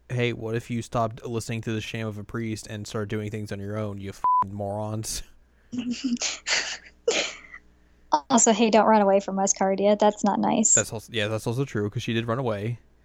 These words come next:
Speaker 1: The girl, or the woman that died due to Cardia accidentally with the poison, like, her daughter comes up and is like, "Hey, I'm still kinda mad, but, like, yo, we're kinda cool now.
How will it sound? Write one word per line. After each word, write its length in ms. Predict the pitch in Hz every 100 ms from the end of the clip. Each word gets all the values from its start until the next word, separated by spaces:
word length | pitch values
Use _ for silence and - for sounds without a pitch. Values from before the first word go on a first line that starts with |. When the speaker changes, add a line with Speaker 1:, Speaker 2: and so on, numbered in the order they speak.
| _ _ _ 147
Speaker 1:
The 160 | 120
girl, 720 | 113 120 131 127 117 113 107 - 123
or 60 |
the 60 | 113
woman 280 | 120 139 127
that 160 | 107
died 500 | 107 107 107 104 107 -
due 100 | -
to 80 | 113
Cardia 520 | - 110 104 101 101 104 _ _
accidentally 580 | - 104 - 110 107 104
with 140 | 101 101
the 60 |
poison, 360 | - 110 107 104
like, 140 | 101
her 120 | -
daughter 300 | 107 104 107
comes 240 | 104 110 104
up 160 | 101
and 80 | 107
is 80 | 104
like, 240 | 101 95 - _ _ _ _ _ _
"Hey, 720 | - 135 139 135 127 123 104 87 _ _ _ _ _ _ _ _ _ _ _ _
I'm 160 | 117 123
still 240 | - 147
kinda 280 | 135 143 131
mad, 380 | 120 123 120 113
but, 120 | 113
like, 240 | 113 110 110 -
yo, 460 | 123 113 110 107
we're 160 | 104 107
kinda 220 | 131 113
cool 260 | - 113 107
now. 420 | 104 101 101 98